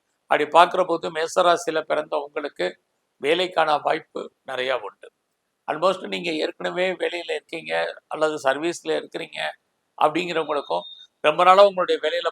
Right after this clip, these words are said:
ப்ரமோஷன் எதிர்பார்க்குறீங்க, வேற ஏதாவது, அ, இன்கிரிமெண்ட் எதிர்பார்க்குறீங்க அப்படிங்கிறவங்களுக்கு அதெல்லாம் கிடைப்பதற்கான வாய்ப்பு இருக்கு. நீங்க சும்மா இருப்பதற்கான வாய்ப்புகள் இல்ல. But அதே சமயத்துல உங்களுடைய ஐந்தாம் இடத்தை சனி பகவான் மேசராசிக்கு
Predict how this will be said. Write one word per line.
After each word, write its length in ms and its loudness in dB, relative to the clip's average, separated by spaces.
ப்ரமோஷன் 420 -4
எதிர்பார்க்குறீங்க, 720 -2
வேற 220 2
ஏதாவது, 640 2
அ, 80 0
இன்கிரிமெண்ட் 640 -6
எதிர்பார்க்குறீங்க 800 -2
அப்படிங்கிறவங்களுக்கு 640 0
அதெல்லாம் 440 2
கிடைப்பதற்கான 720 -4
வாய்ப்பு 340 -8
இருக்கு. 300 -12
நீங்க 200 -4
சும்மா 280 0
இருப்பதற்கான 580 0
வாய்ப்புகள் 480 -4
இல்ல. 340 -12
But 120 4
அதே 400 6
சமயத்துல 520 0
உங்களுடைய 920 -4
ஐந்தாம் 400 2
இடத்தை 300 -2
சனி 280 -4
பகவான் 340 -4
மேசராசிக்கு 680 -2